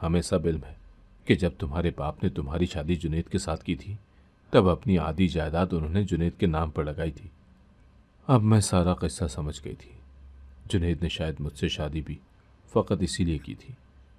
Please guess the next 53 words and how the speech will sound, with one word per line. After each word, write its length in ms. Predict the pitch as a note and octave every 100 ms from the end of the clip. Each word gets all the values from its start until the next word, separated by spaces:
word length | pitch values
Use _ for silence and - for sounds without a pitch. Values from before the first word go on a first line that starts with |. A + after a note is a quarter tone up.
| -
कि 80 | -
उसे 220 | E2+ F#2+
अब्बू 220 | D2 F2+
ने 140 | E2+ E2
ज़मीन 340 | D#2+ D#2 E2
और 120 | E2
जायदाद 420 | D#2+ D2+ - -
दी 180 | - -
थी, 180 | - - - - - - -
और 140 | A#2+
उसने 240 | G#2+ - A2+
आलिया 260 | F2+ G2
को 140 | F#2+ G2+
पढ़ाया 360 | F#2 C#2+ F2
लिखाया 420 | D#2+ D2+ E2+ D#2+
भी 180 | C#2+ - - _ _ - -
उन्हीं 220 | E2+ F2+
के 100 | F2+
पैसों 300 | D2 C2+ -
से 140 | D#2+ -
था। 220 | - - - - - - - E2+
आलिया 260 | D#2 E2
ने 80 | D#2
मुझे 200 | D2 -
बताया 420 | - - - G2 - - - - - - - -
कि 80 | A#2+
वो 200 | E2+ F2+
गोली 260 | E2 E2 F2
जो 160 | F#2+
हर 160 | C#2+ D#2+
रात 280 | E2 E2 F#2+
में 80 |
खाती 280 | - D#2+ E2+
थी, 180 | - - - - - _ _ _ _ -
वो 60 |
आलिया 280 | F2 D2 E2+
अपनी 200 | E2+ F2+
डॉक्टर 300 | D2+ D2 G2
से 140 | -
लेकर 240 | D2+ D2 D2
नहीं 220 | - -
आई 120 | -
थी, 200 | - B2 - _ _ _ _ _ _ _ _ -
बल्कि 240 | A#2+ G2+
वो 160 | G#2+ G2
भी 120 | G2+
जुनैद 300 | F#2 E2+ E2+
ने 80 | F2
ही 120 | F2
आलिया 260 | E2+ D2+ D2+
को 120 | -
दी 160 | C#2+ C2+
थी, 200 | -